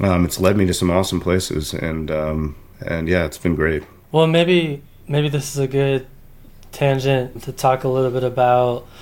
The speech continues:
Speaker 2: your connection and relationship with the National Forest Foundation, because that is something
Speaker 1: Yeah.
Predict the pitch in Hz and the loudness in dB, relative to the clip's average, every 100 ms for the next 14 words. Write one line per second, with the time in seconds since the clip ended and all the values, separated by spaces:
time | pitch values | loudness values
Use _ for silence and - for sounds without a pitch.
0 | - - - 135 131 127 123 - 135 131 | -20 -20 -6 0 2 2 0 -2 0 0
1 | - 131 123 120 123 - 139 - 131 - | -2 -2 0 0 -2 -2 -4 -2 -2 -2
2 | 131 - 131 120 117 123 127 - 135 120 | -6 -4 -2 -2 -2 -2 -2 -2 0 0
3 | 120 120 - 139 135 - 127 117 120 - | 0 -2 2 4 4 2 -4 -2 -4 -4
4 | 127 120 135 135 135 143 143 143 131 135 | -6 -4 -2 2 4 2 2 -2 0 0
5 | 131 | 0